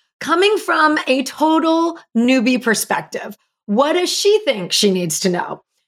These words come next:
You know, and it's so interesting for me to record this because the questions that I would have come up with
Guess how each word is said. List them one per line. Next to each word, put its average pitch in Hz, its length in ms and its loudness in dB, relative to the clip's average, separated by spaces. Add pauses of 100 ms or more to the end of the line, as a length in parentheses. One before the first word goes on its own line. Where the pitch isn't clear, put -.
You 247 60 -2
know, 302 100 4
and 320 80 0
it's - 140 -2
so 403 260 0
interesting 269 500 -2
for 214 140 -4
me 208 160 4
to 202 60 2
record 294 420 0
this 208 200 0
because 233 500 -2 (960)
the - 120 -4
questions 311 400 -2
that 196 180 -2
I 170 200 -4
would 214 160 2
have 262 120 -2
come 277 160 -4
up 294 160 0
with 359 240 0